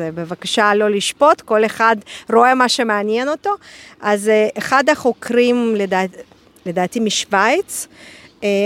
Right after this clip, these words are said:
הם חוקרים את האזורים הכחולים בעולם. שאזורים הכחולים בעולם זה אזורים שאנשים חיים שם מעל מאה שנה,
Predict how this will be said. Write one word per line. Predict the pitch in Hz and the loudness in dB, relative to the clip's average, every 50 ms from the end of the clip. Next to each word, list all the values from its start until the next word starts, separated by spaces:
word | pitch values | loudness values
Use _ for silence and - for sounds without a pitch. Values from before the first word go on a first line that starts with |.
| 214 | 2
הם | 214 220 | 0 0
חוקרים | - - - 240 - - 240 247 277 302 339 | -2 -2 -4 -4 -4 -4 -2 0 0 0 0
את | 359 330 - - 254 | -2 -2 -2 0 0
האזורים | 226 214 - 214 208 190 208 208 214 240 262 277 | 0 0 0 -4 -4 0 0 2 2 2 2 0
הכחולים | 262 - - - - 214 214 226 240 247 | -2 -4 -8 -4 -2 0 0 2 0 0
בעולם. | 226 220 208 190 185 185 185 180 180 165 151 151 165 156 - _ _ _ _ - - - - _ | 0 0 0 0 0 0 0 -2 -2 -4 -6 -8 -12 -16 -20 _ _ _ _ -20 -20 -20 -20 _
שאזורים | - - - - - 190 180 180 - 196 190 190 226 226 269 302 | -12 -8 -6 -2 -2 -2 -2 -2 -2 -2 0 2 4 4 6 4
הכחולים | 320 285 - - - 254 262 277 269 | 4 2 -2 -4 -2 -2 -2 -2 0
בעולם | 240 233 226 220 262 294 320 320 | -2 0 0 0 0 0 -2 -2
זה | 262 262 | -2 -2
אזורים | 220 208 208 214 220 240 277 | -2 0 -2 -2 -2 -2 -4
שאנשים | 254 - 247 208 208 202 - - 247 226 | -2 -4 -4 -4 -2 -4 -4 -4 -4 -4
חיים | - 220 208 220 233 | -4 -4 -4 -4 -4
שם | - 226 196 202 196 | -4 -4 -4 -2 -2
מעל | 196 196 202 214 214 214 | -2 0 0 0 -2 -2
מאה | 202 190 190 190 | -2 -2 -2 -2
שנה, | - - - 202 175 170 180 180 196 226 | -4 -4 -6 -6 -6 -6 -4 -2 0 0